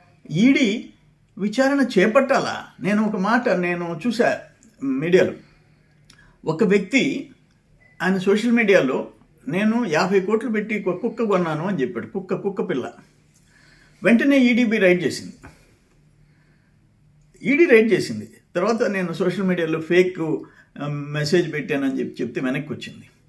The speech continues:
ఐదు కోట్లు, పది కోట్లకు కూడా ఈడీ రైడ్ చేసేసి సీరియస్గా యాక్షన్ తీసుకుంటుంది. నేనేమంటానంటే ఇక్కడ, మ్, కూటమి ప్రభుత్వానికి, మోడీ గారికి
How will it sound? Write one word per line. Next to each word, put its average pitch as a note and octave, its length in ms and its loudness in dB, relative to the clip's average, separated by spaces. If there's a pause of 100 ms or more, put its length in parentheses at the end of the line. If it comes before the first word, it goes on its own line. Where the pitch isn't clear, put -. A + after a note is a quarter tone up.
(260)
ఐదు G3 220 -2
కోట్లు, G3 340 0
పది D3+ 240 -4
కోట్లకు D#3 360 -4
కూడా C3 380 -6 (680)
ఈడీ D3 520 -4
రైడ్ C#3 260 -2
చేసేసి B2+ 560 -8 (440)
సీరియస్గా C#3 500 -4
యాక్షన్ B2 260 -2
తీసుకుంటుంది. - 680 -10
నేనేమంటానంటే C#3+ 680 0
ఇక్కడ, B2 380 -2 (880)
మ్, C3+ 560 -2 (240)
కూటమి D#3 360 -2
ప్రభుత్వానికి, C#3 840 -2 (720)
మోడీ C#3 280 0
గారికి C#3 560 -2